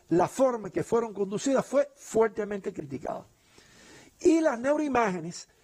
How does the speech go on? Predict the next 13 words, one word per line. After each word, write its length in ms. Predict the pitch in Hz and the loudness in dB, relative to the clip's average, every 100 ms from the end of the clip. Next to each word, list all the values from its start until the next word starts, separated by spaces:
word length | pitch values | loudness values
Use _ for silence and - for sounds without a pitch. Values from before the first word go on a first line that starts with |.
| _ | _
que 120 | - 143 | -4 0
son 260 | 202 233 | 0 2
ya, 340 | 220 226 240 - | 2 2 0 -4
eh, 180 | 147 143 | -6 -4
la 140 | 147 | -6
construcción 640 | - 147 156 - 233 240 240 | -6 -6 -6 -2 0 0 0
de, 340 | 196 160 147 - _ _ | 0 0 -4 -10 _ _
de, 320 | 143 147 143 | -2 0 0
de, 200 | 143 143 | 0 -2
de, 200 | - - - | -2 -8 -8
o 80 | |
sea, 220 | 120 220 220 | -2 0 0
de, 260 | 151 - | -2 -6